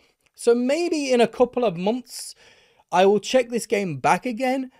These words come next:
and maybe it'll be normal price again. Who knows? Because I don't know. But hey, whoever plays, who-, whoever plays this game, who has it, yo, you've got a fucking expensive game right now. <laughs> So there you go.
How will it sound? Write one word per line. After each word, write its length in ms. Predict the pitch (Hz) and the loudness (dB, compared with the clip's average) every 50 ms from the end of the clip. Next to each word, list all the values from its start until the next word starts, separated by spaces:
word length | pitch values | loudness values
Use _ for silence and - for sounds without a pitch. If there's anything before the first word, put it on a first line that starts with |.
| _ _ _ _ - | _ _ _ _ -4
and 320 | 170 196 214 214 202 185 | -2 0 0 0 -2 -2
maybe 340 | 180 202 233 277 269 294 285 | -2 -2 -2 -2 -2 -4 -6
it'll 100 | 285 269 | -6 -4
be 140 | 214 233 233 | -4 -2 0
normal 320 | 220 220 233 247 233 226 | 0 0 0 2 0 -2
price 380 | - - 190 208 262 277 - - | -2 0 0 0 0 0 -2 -6
again. 260 | 214 170 170 127 120 | -6 -6 -6 -6 -4
Who 220 | 120 151 220 294 294 | -4 -4 -4 -2 -2
knows? 460 | 262 277 311 277 151 113 117 - - | -2 -2 -2 -4 -6 -8 -12 -14 -14
Because 760 | _ 156 160 - - 190 185 180 170 160 151 131 - - - _ _ _ _ _ _ - | _ -12 -10 -6 -4 -4 -2 0 0 0 -2 -4 -8 -12 -20 _ _ _ _ _ _ -2
I 160 | 131 185 247 | 0 2 2
don't 160 | 269 254 202 | 2 0 -2
know. 220 | 175 180 220 233 233 - _ _ _ _ _ | -2 -2 -2 -2 -4 -8 _ _ _ _ _
But 120 | - 269 | -2 0
hey, 320 | 247 269 330 415 370 139 - _ _ _ _ _ _ _ _ _ _ _ _ _ _ - | 2 2 2 2 0 -4 -10 _ _ _ _ _ _ _ _ _ _ _ _ _ _ -2
whoever 320 | 208 247 285 302 320 311 | 0 2 2 2 0 0
plays, 300 | 302 277 277 277 240 214 | 0 0 0 0 -2 -6
who-, 300 | 247 208 208 233 247 254 | -6 -2 0 2 2 2
whoever 380 | 240 226 247 254 277 277 269 233 | 2 2 2 2 2 2 2 2
plays 240 | - 254 262 220 | 0 0 0 -2
this 160 | 226 240 - - | -4 -6 -8 -6
game, 320 | - 160 170 214 262 254 | -4 -2 -2 0 0 0
who 220 | 220 202 180 147 | 0 0 0 0
has 260 | 156 151 170 196 196 254 | 0 0 0 0 -2 -4
it, 220 | 285 311 294 - _ _ _ _ _ _ _ _ | -8 -10 -12 -14 _ _ _ _ _ _ _ _
yo, 240 | - 190 285 370 330 | -4 -4 -2 -2 -2
you've 160 | 254 277 262 | -2 -4 -4
got 180 | - 320 311 269 | -2 -2 -2 -2
a 60 | 202 | -2
fucking 340 | - 302 277 - - 285 277 | -2 -2 -2 -2 -2 -4 -4
expensive 640 | 277 247 - - 320 277 269 247 - 269 208 156 | -4 -4 -2 0 2 2 2 0 -2 -2 0 4
game 340 | 170 208 269 370 453 359 320 | 6 6 6 6 6 6 6
right 240 | 233 208 185 - - | 6 6 6 4 -2
now. 240 | 131 127 - - - - | -8 -8 -8 -6 -6 -8
<laughs> 60 | - - - - _ _ _ _ _ _ _ _ _ _ - 269 - - 262 - 220 - | -12 -14 -16 -20 _ _ _ _ _ _ _ _ _ _ -20 -10 0 2 4 4 2 0
So 240 | - - 269 247 | -4 0 2 2
there 160 | 240 269 277 302 | 4 4 2 2
you 140 | 277 247 | 0 -2
go. 460 | 196 180 233 294 359 427 359 156 143 | 0 2 2 2 2 2 0 -4 -6